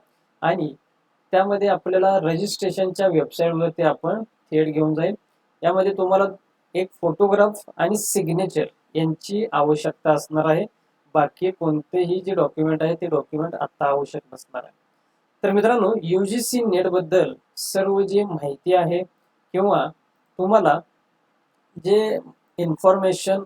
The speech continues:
आवश्यक होती, तसेच तुम्ही यूजीसी नेटसाठी अर्ज करून नक्की तुम्ही हे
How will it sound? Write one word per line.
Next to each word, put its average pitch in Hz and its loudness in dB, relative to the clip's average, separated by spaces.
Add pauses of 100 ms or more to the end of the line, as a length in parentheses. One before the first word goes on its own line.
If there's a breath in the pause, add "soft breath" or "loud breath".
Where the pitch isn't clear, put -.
आवश्यक 170 2
होती, 185 -2 (720)
तसेच 202 0 (560)
तुम्ही 214 0
यूजीसी 185 0
नेटसाठी 185 0
अर्ज 175 0
करून 180 0 (260)
नक्की 190 -4
तुम्ही 170 -4
हे 156 2